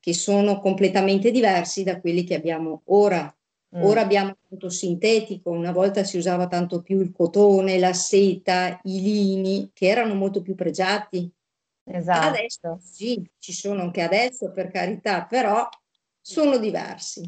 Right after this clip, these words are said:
Speaker 2: Mm. Senti, e io vedo dei bellissimi abiti dietro di te, dopo, mi, dopo, dopo vogliamo sbirciare un pochino, eh, io sono curiosa, foto, abiti, eccetera. E quindi sei anche titolare, allora tu sei titolare di questo bel negozio che quindi sei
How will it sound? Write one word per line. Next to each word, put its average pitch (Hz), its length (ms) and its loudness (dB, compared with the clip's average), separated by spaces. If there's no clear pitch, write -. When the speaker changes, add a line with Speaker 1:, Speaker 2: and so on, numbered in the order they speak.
Speaker 2:
Mm. 190 260 -4
Senti, 196 520 2
e 226 120 0
io 285 260 2
vedo 214 240 2
dei 196 140 -2
bellissimi 202 580 -4
abiti 220 360 -2
dietro 202 280 -8
di 185 140 -8
te, - 180 0
dopo, 254 640 4
mi, 196 180 -10
dopo, 220 240 -6
dopo 214 300 -4
vogliamo 175 340 -2
sbirciare 175 540 -2
un 170 100 -6
pochino, 156 580 -8
eh, 165 120 -2
io 170 80 -2
sono 175 260 -6
curiosa, 170 580 0
foto, 165 420 -2
abiti, 156 360 0
eccetera. 156 480 -8
E 226 100 2
quindi 302 300 2
sei 208 260 0
anche 185 280 0
titolare, 208 800 0
allora 185 300 0
tu 269 100 -2
sei 220 180 0
titolare 220 460 0
di 320 100 -2
questo 185 300 -4
bel 170 160 0
negozio 233 560 0
che 185 240 -4
quindi 170 360 -6
sei 135 400 -4